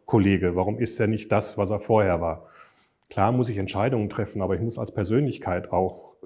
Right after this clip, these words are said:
die bleiben, die ich vorher war. Ich bin jetzt ja nichts Besonderes. Ich bin jetzt die Führungskraft, ich habe was übernommen, aber, äh, dadurch halt eben nichts Besonderes.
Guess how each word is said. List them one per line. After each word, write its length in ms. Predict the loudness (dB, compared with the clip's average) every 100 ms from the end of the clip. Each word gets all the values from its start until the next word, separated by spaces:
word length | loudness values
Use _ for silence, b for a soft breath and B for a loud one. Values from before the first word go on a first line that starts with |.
| -14
die 200 | -2 -2
bleiben, 480 | 2 4 4 2 0
die 100 | -2
ich 160 | -6
vorher 380 | 0 2 2 0
war. 100 | -4
Ich 120 | -8
bin 120 | -6 -4
jetzt 140 | -4
ja 80 | -6
nichts 180 | -6 -4
Besonderes. 580 | 4 6 6 2 -2
Ich 80 | -6
bin 120 | -4
jetzt 200 | -4 -4 B B B
die 80 | 0
Führungskraft, 580 | 4 4 4 -2 -6
ich 100 | -2
habe 220 | 0 0 0
was 160 | -4
übernommen, 560 | 0 2 4 2 0 B B B B -8
aber, 500 | -2 0 2 2 2
äh, 120 | -2 0
dadurch 320 | 0 0 0
halt 160 | -2 -2
eben 100 | 0
nichts 220 | -2 -4
Besonderes. 560 | 0 2 2 -2 -10